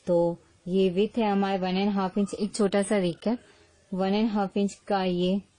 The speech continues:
विड्थ है, ये है half of neckline। हमारे जो भी आप कुर्ती टॉप या ब्लाउज या कुछ में, किसी में भी डाल रहे हैं वो, ये सेंटर है इस भाग का, यहाँ से यहाँ तक के हिस्से का सेंटर का पॉइंट है।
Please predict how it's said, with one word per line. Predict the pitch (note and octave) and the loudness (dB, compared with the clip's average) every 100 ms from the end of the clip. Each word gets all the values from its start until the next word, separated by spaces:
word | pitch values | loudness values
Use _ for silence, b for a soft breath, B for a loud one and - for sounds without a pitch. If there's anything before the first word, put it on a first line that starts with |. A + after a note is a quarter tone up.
| - | -6
विड्थ | F3+ A#3 - | -2 -2 0
है, | A#3 A3+ | -2 -2
ये | G3+ F#3+ F3+ | -2 0 2
है | F3+ F3+ | 0 -2
half | F#3 F#3 - - - - b b b G3 | -2 -4 -6 -8 -8 -10 b b b -4
of | F#3+ G#3+ | -2 0
neckline। | F#3+ - G3+ G3+ A#3 - b b _ F#3+ | -2 0 0 2 0 -4 b b _ -2
हमारे | F3+ F3+ F3 | 0 0 0
जो | E3+ F#3 | 0 0
भी | F3 | 2
आप | G3 F3+ - | 0 -2 -4
कुर्ती | F#3+ E3+ G3+ | -4 0 -2
टॉप | G3 F3+ F3 | 0 -2 0
या | F#3+ F#3 F3+ | -2 0 -2
ब्लाउज | E3 F3 F3 F3 | -2 0 0 0
या | F3+ | 0
कुछ | G3 F#3 F#3+ | -2 -4 -2
में, | F3+ F3+ F#3 - - - | -2 -2 -6 -10 -18 -6
किसी | G3+ A3 | -2 0
में | G3+ G3 | 2 2
भी | F#3+ | 0
डाल | F3 E3 D#3+ | 0 0 0
रहे | D#3 D#3+ | -2 -2
हैं | D#3+ F3+ | 0 0
वो, | G3+ F#3+ F3 C3+ b b b b b b b _ _ | 0 0 0 -4 b b b b b b b _ _
ये | G#3+ A#3 | 0 0
सेंटर | A#3 G3 F#3+ G#3 A3 | 0 2 2 2 2
है | A3+ G3+ - _ | 2 0 -2 _
इस | G3+ G#3+ - - | -6 -6 -8 -12
भाग | F3 F3+ E3 | -4 -2 -2
का, | - | -2
यहाँ | F3 E3+ E3+ F3 | 0 0 0 -2
से | G#3 | 0
यहाँ | G3+ F#3 F3 F3 | 0 0 0 -2
तक | - F3 | -2 -4
के | - | -2
हिस्से | F#3 E3+ F#3 | -2 -2 -4
का | F3 G3+ | -2 -2
सेंटर | G3+ F3 E3 F3 | -2 -2 0 -2
का | F#3 | -2
पॉइंट | E3+ F3+ F#3 F#3+ | -4 -2 -2 0
है। | A3 | -2